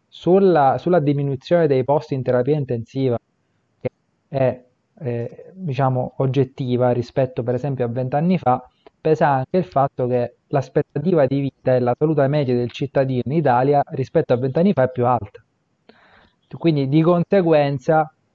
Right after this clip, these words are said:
sta stando meglio oggi gli ospedali e il Servizio Sanitario Nazionale è attrezzato in maniera più proporzionale possibile al nostro grado di salute. Più stiamo bene,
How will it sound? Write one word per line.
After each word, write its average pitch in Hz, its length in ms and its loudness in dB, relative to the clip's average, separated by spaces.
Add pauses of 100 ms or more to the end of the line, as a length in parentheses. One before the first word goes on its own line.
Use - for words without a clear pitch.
(600)
sta - 260 0
stando 202 420 2
meglio 175 420 4
oggi 160 720 2 (320)
gli 156 120 -8
ospedali 156 920 2 (120)
e 151 80 -4
il 135 100 -2
Servizio 156 440 0
Sanitario 160 340 2
Nazionale 147 840 2
è - 80 0
attrezzato 143 1080 2 (280)
in 151 100 -2
maniera 156 440 2 (960)
più 160 160 2
proporzionale 151 640 2
possibile 151 720 0
al 147 160 2
nostro 156 340 0
grado 151 260 4
di 139 120 2
salute. 135 420 2
Più 214 180 0
stiamo 190 360 2
bene, 147 500 0